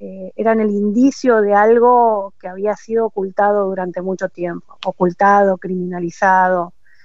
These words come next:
eh, llevado a los márgenes. Eh, y la verdad es que, que eso hizo, o sea, para mí en ese comienzo hacía como,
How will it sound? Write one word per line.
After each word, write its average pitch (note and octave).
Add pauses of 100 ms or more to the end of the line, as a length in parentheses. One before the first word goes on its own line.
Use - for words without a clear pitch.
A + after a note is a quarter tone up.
(440)
eh, F3+
llevado G3+
a G3
los F#3
márgenes. F3 (1120)
Eh, G#3
y A3
la G3+
verdad A3
es A#3
que, G#3 (460)
que G#3
eso A#3+
hizo, A3 (300)
o -
sea, F3
para F#3
mí A3+
en G#3
ese G3+
comienzo G#3
hacía G#3
como, F3+